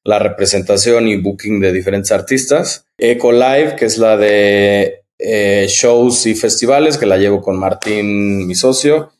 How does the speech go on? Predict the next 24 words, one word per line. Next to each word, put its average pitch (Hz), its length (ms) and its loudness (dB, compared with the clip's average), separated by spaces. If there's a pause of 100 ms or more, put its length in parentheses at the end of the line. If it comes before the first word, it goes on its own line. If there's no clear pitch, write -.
y 120 640 0
Cartel, 156 920 0
que 110 220 2
es 101 100 -4
la 110 100 2
agencia 104 960 0 (260)
donde 110 260 0
hacemos 107 240 0
las 104 140 0
cosas 107 260 -2
de 113 80 0
marcas, 143 800 -2 (120)
que 110 440 2
ahí 110 760 0
la 107 200 2
lle-, 104 220 2
somos 107 260 -2
cuatro 113 320 0
personas 107 480 0
quien, 98 580 -2
quien 104 140 -8
llevamos 101 340 0
esa 110 120 -4
empresa 117 720 -2